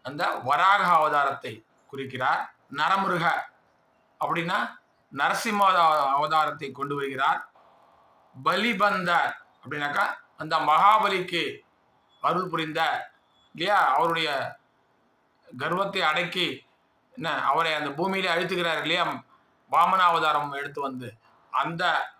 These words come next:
வாமனாவதாரத்தை குறிக்கிறார். குரல், குரலு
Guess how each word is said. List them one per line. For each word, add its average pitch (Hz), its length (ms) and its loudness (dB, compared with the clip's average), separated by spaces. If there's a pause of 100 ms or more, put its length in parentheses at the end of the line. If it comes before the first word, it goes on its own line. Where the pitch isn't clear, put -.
(120)
வாமனாவதாரத்தை 156 1000 2
குறிக்கிறார். 131 540 -4 (1080)
குரல், 196 440 2 (760)
குரலு 202 380 2